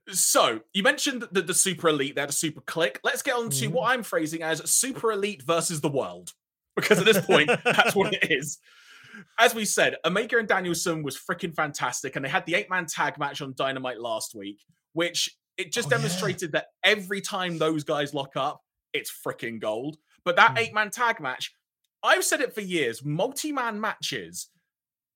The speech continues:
Speaker 1: kind of bring up mo-, mixed feelings for people in the sense of
Speaker 2: Mm.
Speaker 1: you kind of go, "Oh, it's, it's another, like, six-man or eight-man tag match. Is
Speaker 2: Mm.
Speaker 1: it gonna be any good?"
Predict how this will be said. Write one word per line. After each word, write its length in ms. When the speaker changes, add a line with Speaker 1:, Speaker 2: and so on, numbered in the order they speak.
Speaker 1:
kind 240
of 100
bring 180
up 120
mo-, 300
mixed 340
feelings 420
for 60
people 640
in 80
the 80
sense 320
of 80
Speaker 2:
Mm. 20
Speaker 1:
you 80
kind 220
of 60
go, 200
"Oh, 360
it's, 300
it's 80
another, 300
like, 220
six-man 580
or 160
eight-man 320
tag 360
match. 320
Is 140
Speaker 2:
Mm. 60
Speaker 1:
it 80
gonna 160
be 160
any 160
good?" 380